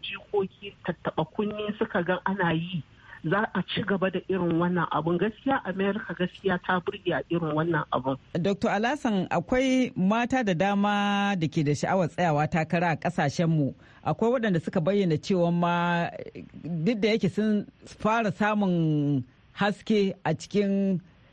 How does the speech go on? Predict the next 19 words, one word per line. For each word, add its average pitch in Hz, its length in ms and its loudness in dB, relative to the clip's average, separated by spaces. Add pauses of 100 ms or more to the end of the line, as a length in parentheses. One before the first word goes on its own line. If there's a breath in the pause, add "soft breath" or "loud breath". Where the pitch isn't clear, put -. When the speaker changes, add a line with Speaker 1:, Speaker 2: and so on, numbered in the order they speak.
(160 soft breath)
Speaker 2:
yunkurin 196 480 2
nasu, 226 460 0 (100)
sukan 214 340 0
je 202 140 4
neman 165 600 2
goyon 190 340 2
baya 180 260 2
ko 220 220 0
tsakanin 190 1080 0
shugabannin 165 580 0 (120)
al'umma 175 320 0
ko 180 120 2
kuma 190 220 2
malamai. 175 520 2 (560 soft breath)
A 175 100 4
nan 214 220 2
ake 165 840 2
rushe 185 360 0
takararsu, 175 720 0